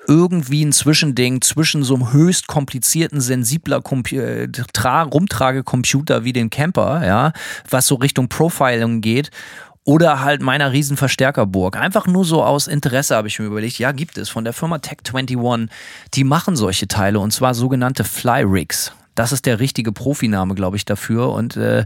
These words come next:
da haben wir mal einfach unsere Kontakte spielen lassen und haben da angerufen beim Vertrieb und haben gesagt, die sollen uns mal zwei so Dinger schicken, Simon und mir. Wir würden das gerne mal ausprobieren. Geschickt haben sie das aktuelle Paul Landers Modell. Paul Landers. Wer ist Paul Landers, Simon?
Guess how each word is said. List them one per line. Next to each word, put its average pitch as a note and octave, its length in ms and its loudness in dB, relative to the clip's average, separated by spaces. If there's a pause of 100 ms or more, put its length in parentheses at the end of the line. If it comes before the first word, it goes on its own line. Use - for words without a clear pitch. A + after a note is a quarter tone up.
(640)
da A#2+ 180 2
haben C#3 120 0
wir D3+ 80 4
mal C#3 160 2
einfach C#3 260 0
unsere B2+ 220 0
Kontakte C3+ 460 0
spielen A#2 340 0
lassen A#2 360 0
und A#2 240 -4
haben C3+ 160 -2
da A#2+ 160 2
angerufen A#2 800 0
beim A#2+ 200 2
Vertrieb B2 480 -4
und A2+ 140 0
haben B2 100 0
gesagt, A#2+ 300 -2
die A2+ 80 0
sollen A#2 220 2
uns A#2+ 160 -2
mal A#2 80 0
zwei A2+ 240 0
so G#2+ 80 -4
Dinger G#2+ 300 0
schicken, G#2+ 340 -2
Simon G2 320 0
und D#2+ 80 -6
mir. G#2 180 0
Wir G2+ 120 -2
würden G#2+ 140 0
das G#2 140 -2
gerne G#2 160 0
mal G2 140 2
ausprobieren. G2+ 480 0
Geschickt - 420 0
haben D#3+ 180 2
sie A#2+ 240 2 (380)
das B2+ 200 2
aktuelle B2+ 420 2
Paul C#3 320 4
Landers A#2+ 420 2
Modell. G2+ 440 -2
Paul C3 260 4
Landers. G2+ 360 0
Wer C3+ 120 2
ist D3+ 80 -4
Paul B2+ 260 2
Landers, F#2+ 380 0
Simon? F#2+ 320 2